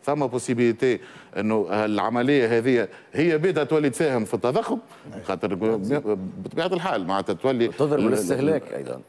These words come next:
Speaker 1: هو الهدف نتاعها انك تنقص في الاستهلاك.
Speaker 2: فوالا.
Speaker 1: ال-، معناتها باش تتحكم في ال-، في ال-، في التضخم،
Speaker 2: فوالا.
Speaker 1: دونك الهدف انه نقصوا في ال-، في ال-، في الاستهلاك. ولكن شوف، راهو احنا زاد كي نشوفوا التركيبه نتاع القروض اللي موجوده في، في، في تونس،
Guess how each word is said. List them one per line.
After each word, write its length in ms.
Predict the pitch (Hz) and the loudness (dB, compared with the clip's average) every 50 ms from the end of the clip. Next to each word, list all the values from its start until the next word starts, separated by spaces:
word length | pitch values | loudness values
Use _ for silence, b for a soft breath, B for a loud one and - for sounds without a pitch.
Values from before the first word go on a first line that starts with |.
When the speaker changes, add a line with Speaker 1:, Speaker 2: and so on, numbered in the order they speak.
| - - - - - - - 127 127 - - | -20 -20 -20 -20 -18 -8 -6 -4 -4 -2 0
Speaker 1:
هو 360 | 131 127 113 135 170 160 127 | 0 0 0 2 2 2 0
الهدف 380 | 113 120 117 - 185 - - | 0 0 0 0 -2 -2 -2
نتاعها 320 | 131 139 277 247 - 110 104 | -2 -2 -2 -2 -2 0 0
انك 180 | 117 110 - | 0 0 0
تنقص 320 | - 123 135 110 - 98 - | -2 -2 -2 -2 -4 -4 -4
في 60 | - | -2
الاستهلاك. 500 | 98 95 90 - - 98 92 92 90 - - 73 | -2 -2 -2 0 0 0 0 0 0 -2 -2 -4
Speaker 2:
فوالا. 260 | 95 95 92 76 - - - - | -4 -2 -2 -4 -6 -8 -8 -6
Speaker 1:
ال-، 420 | 71 76 82 85 87 87 85 85 | -4 -2 0 0 0 0 0 0
معناتها 720 | 82 82 82 82 78 85 82 82 82 82 85 82 80 80 80 | 0 -2 -2 -2 -2 -2 -2 0 0 -2 -2 -2 -2 -2 -4
باش 260 | 76 67 80 87 - | -4 -6 -6 -8 -8
تتحكم 420 | - - - - 110 - 95 87 | -8 -8 -6 -6 -6 -4 -4 -6
في 80 | 82 - | -4 -2
ال-، 220 | 90 85 82 80 | -2 -2 -2 -2
في 100 | 76 - | -4 -6
ال-، 160 | 78 76 - - | -10 -12 -10 -10
في 80 | - | -10
التضخم، 420 | 78 - 80 76 - 165 165 - 180 | -8 -6 -4 -4 -2 -2 -2 -2 -2
Speaker 2:
فوالا. 160 | 175 180 175 | -2 -2 -2
Speaker 1:
دونك 280 | - 80 113 127 - | -2 -2 -2 -2 -2
الهدف 420 | 92 90 90 92 104 151 151 - - | -2 -2 0 0 0 0 -2 -2 -4
انه 240 | - 151 147 151 120 | -2 0 0 0 0
نقصوا 340 | 107 131 147 - - - 110 | 0 -2 -4 -4 -6 -6 -4
في 100 | - 113 | 0 0
ال-، 320 | 110 104 98 95 92 90 | 2 2 4 2 2 0
في 80 | - - | 0 -2
ال-، 100 | 90 82 | -4 -4
في 100 | 76 - | -4 -6
الاستهلاك. 460 | 90 80 78 - - 87 87 82 76 B B B B B B - | -6 -8 -6 -4 -2 -2 0 0 -2 B B B B B B -2
ولكن 320 | - 123 160 185 - 170 147 | 0 0 0 0 0 -2 0
شوف، 300 | - 190 165 117 123 131 | 0 0 0 2 2 2
راهو 220 | 147 151 143 127 | 2 2 2 0
احنا 200 | 147 151 143 123 | -2 -2 -2 0
زاد 200 | 113 131 127 123 | 0 0 0 0
كي 140 | 131 - 113 | -2 -2 -4
نشوفوا 280 | 98 - 147 120 110 | -2 -2 -2 -2 -2
التركيبه 460 | 101 - 107 95 90 - 135 110 98 85 | -2 -2 -2 -2 0 2 2 2 2 0
نتاع 180 | 78 - 82 | -2 -2 -2
القروض 400 | 82 80 - 92 98 117 104 80 | -2 -2 0 2 2 2 2 2
اللي 120 | 87 78 78 | -2 -4 -4
موجوده 380 | 82 87 90 107 92 85 80 | -4 -2 0 0 0 0 -2
في، 320 | 73 - 78 78 73 73 71 | -4 -4 -4 -4 -2 -4 -4
في، 440 | - 78 71 67 67 64 52 58 - - - | -6 -6 -4 -4 -4 -4 -6 -8 -10 -10 -12
في 80 | - 80 | -10 -4
تونس، 320 | - 135 127 101 - - | -2 0 0 0 -2 -6